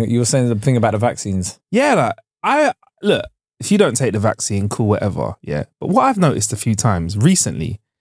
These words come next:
Speaker 2: people have gone to me, "Have you take-, so you got the vaccine, yeah?" And I've gone, "Yeah." And they've gone, <laughs> "What the fuck? What was that, what was that about?"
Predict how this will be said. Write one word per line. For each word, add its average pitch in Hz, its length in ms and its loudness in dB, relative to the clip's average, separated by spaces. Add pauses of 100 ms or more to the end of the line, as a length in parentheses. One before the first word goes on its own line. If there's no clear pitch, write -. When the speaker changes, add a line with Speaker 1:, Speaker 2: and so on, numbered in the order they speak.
(160)
Speaker 2:
people 262 220 2
have 185 80 0
gone 180 140 2
to 139 100 0
me, 113 80 4
"Have 110 100 4
you 180 80 2
take-, 233 280 -2 (320)
so - 120 -4
you - 20 4
got 240 100 6
the 220 60 0
vaccine, 208 360 0
yeah?" 117 80 4
And 143 80 4
I've 160 80 2
gone, 143 100 4
"Yeah." 156 80 2
And 123 80 2
they've 117 80 2
gone, 117 240 2
<laughs> - 40 -8 (2000)
"What 269 80 -2
the 247 60 0
fuck? 247 220 0
What 233 100 -2
was 262 80 4
that, - 100 0
what 254 80 -6
was 262 60 -2
that 208 100 4
about?" 104 200 0